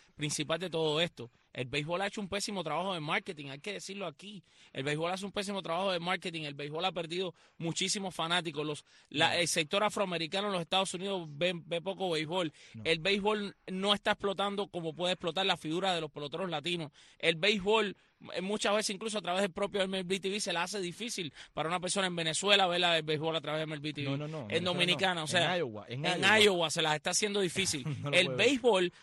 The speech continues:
Speaker 1: desde el punto de vista de, de marketing, está haciendo un mal trabajo porque al final de la jornada, Pepe, tú sabes cuál es la otra solución aquí, que no está entre ninguno de los incisos que hemos, que hemos tocado,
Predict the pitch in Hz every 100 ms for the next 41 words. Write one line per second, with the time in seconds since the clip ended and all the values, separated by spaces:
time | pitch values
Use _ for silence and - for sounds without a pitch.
0 | - 151 160 196 196 240 240 - 233 160
1 | 190 - _ 147 127 123 165 190 - 147
2 | 139 147 - - 147 190 233 285 277 -
3 | 226 254 - 262 208 175 175 185 220 277
4 | 254 226 214 240 226 247 226 196 233 220
5 | 233 226 214 214 220 202 185 190 202 185
6 | 220 190 _ - 156 165 196 196 180 175
7 | 196 196 170 165 156 156 185 196 175 180
8 | 175 - - 170 180 170 185 233